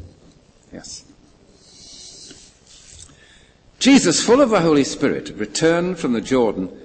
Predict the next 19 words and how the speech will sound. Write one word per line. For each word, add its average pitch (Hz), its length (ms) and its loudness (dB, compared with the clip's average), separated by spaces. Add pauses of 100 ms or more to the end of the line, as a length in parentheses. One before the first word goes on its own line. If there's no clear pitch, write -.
(320)
and 127 140 0
was 127 160 0
led 151 320 0
by 185 200 2
the 170 120 2
Spirit 104 420 0
in 139 140 0
the 160 100 -4
desert, 127 440 -6 (920)
where 123 140 4
for 143 140 0
forty 196 380 4
days 165 500 4
he 151 100 6
was 151 220 4
tempted 160 680 0
by 127 180 0
the 135 100 0
devil. 120 380 -2